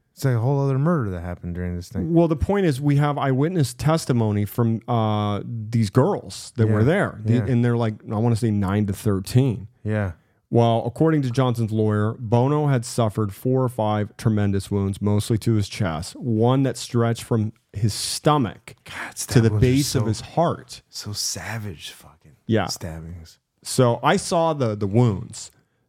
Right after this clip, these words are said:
Speaker 2: They're, they're about the size of a quarter. But this wound, they're saying, is stretching from his stomach to the base of his heart. So that must have been an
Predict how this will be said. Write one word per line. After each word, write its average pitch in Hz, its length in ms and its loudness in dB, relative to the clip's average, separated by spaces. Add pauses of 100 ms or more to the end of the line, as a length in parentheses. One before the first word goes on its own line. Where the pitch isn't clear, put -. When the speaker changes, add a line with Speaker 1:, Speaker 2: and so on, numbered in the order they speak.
Speaker 2:
They're, 131 280 4
they're 147 260 0
about 170 240 0
the 147 80 -2
size 117 640 0
of 104 100 -2
a 101 60 -2
quarter. 101 460 -2 (360)
But 120 200 2
this 202 240 4
wound, 123 300 2
they're 113 140 2
saying, 110 500 2 (460)
is 110 340 4
stretching 147 720 0
from 117 220 0
his 107 120 0
stomach 127 420 0
to 120 100 0
the 110 80 2
base 104 260 -2
of 95 100 -6
his 98 120 -8
heart. 143 320 0
So - 120 -2
that 127 140 2
must 147 240 0
have 120 80 0
been 107 120 0
an 98 120 -4